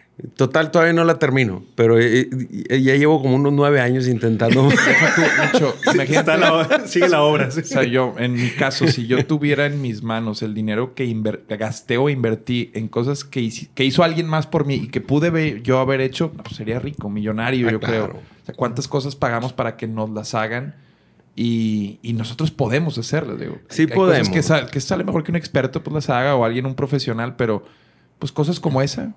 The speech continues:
Speaker 2: el
Speaker 1: No pasa
Speaker 2: ensamblar.
Speaker 1: nada, aparte ve-, verlas, este, bueno, es que lo que pasa es que yo hice, eh, lo, lo que es el, el azulejo, ya ves, para poner luego el, los muebles de madera.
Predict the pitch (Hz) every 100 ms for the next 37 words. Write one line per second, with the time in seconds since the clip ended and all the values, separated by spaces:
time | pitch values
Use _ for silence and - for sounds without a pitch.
0 | - 113 110 110 151 175 185 120 - 127
1 | 165 175 170 117 135 139 139 170 147 127
2 | 127 113 120 123 135 147 139 - - -
3 | 101 95 - 101 107 143 131 - 120 98
4 | 90 113 117 147 127 127 123 - 143 139
5 | 107 92 92 - - - - - 101 107
6 | 92 104 92 107 110 131 123 104 104 101
7 | 101 101 95 101 104 131 123 110 107 120
8 | - 104 101 95 95 101 117 107 110 113
9 | 101 90 85 131 _ - 98 98 110 107
10 | 110 131 165 - - _ - 107 98 98
11 | 104 131 185